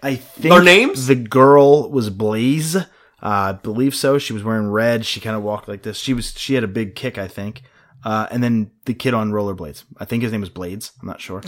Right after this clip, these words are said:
Speaker 2: <laughs> Makes
Speaker 1: The,
Speaker 2: sense.
Speaker 1: the little, the kid on rollerblades, I think he had a yellow tank top, white shorts, um, backwards hat, Blades.
Speaker 2: And, and Greg says he has a bad memory.
Speaker 1: I, when I,
Speaker 2: Yeah.
Speaker 1: I like to remember things I like.
Speaker 2: Yeah.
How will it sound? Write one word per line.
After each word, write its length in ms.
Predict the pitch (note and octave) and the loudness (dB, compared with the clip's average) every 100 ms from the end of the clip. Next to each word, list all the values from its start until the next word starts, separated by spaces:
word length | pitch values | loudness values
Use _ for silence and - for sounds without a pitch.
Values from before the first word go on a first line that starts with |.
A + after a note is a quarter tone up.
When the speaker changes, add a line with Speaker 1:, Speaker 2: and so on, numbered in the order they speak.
| - | -16
Speaker 2:
<laughs> 140 | _ | _
Makes 200 | - F#2+ | -10 -8
Speaker 1:
The, 100 | A#2 A2 | -6 -6
Speaker 2:
sense. 220 | C#3 A2 | -6 -4
Speaker 1:
the 40 | A2 | -4
little, 200 | G2+ - | -6 -10
the 80 | - - | -6 -2
kid 80 | |
on 100 | C3 B2 | 0 2
rollerblades, 360 | B2 A#2 B2 A2 | 0 0 -2 -2
I 20 | |
think 60 | A2 | -4
he 40 | |
had 80 | G#2 | -6
a 40 | F#2+ | -6
yellow 280 | G#2+ A2 | -4 -4
tank 320 | G#2 A2+ G#2+ - | -6 -8 -8 -6
top, 320 | G#2 G#2 F#2+ | -6 -4 -6
white 180 | G2 G2 | -10 -8
shorts, 400 | G#2+ G#2 - - _ _ _ _ | -8 -10 -10 -20 _ _ _ _
um, 220 | - F2 F2 | -14 -12 -8
backwards 380 | G2 - G2 | -10 -10 -14
hat, 420 | - F2+ - _ - - - | -12 -12 -14 _ -14 -12 -12
Blades. 400 | F2+ E2 - - _ - - | -12 -12 -16 -20 _ -20 -6
Speaker 2:
And, 120 | G2+ - | -6 -4
and 200 | A2 D#2 | -4 2
Greg 280 | A2 G#2 | 2 2
says 300 | - G2+ F#2+ | 0 -2 -2
he 100 | F#2 | -2
has 160 | F2 E2 | -4 -4
a 60 | F2 | -8
bad 280 | F#2 D#2 D2 | -6 -6 -6
memory. 360 | D2+ C#2 C#2+ A2 | -8 -8 -10 -2
Speaker 1:
I, 160 | A#2+ | 0
when 280 | B2 B2+ B2+ | 0 -2 -2
I, 100 | B2+ | 0
Speaker 2:
Yeah. 120 | E2 - | -2 -2
Speaker 1:
I 120 | B2+ | 0
like 320 | B2+ C3 C#3+ | 2 2 0
to 100 | D3+ | 0
remember 320 | C3+ C3 C3 | 2 2 0
things 300 | B2 C#3+ C3+ | -2 -2 0
I 80 | A#2 | -2
like. 400 | A#2+ G2 - - | -2 -4 -10 -12
Speaker 2:
Yeah. 160 | G2 | -12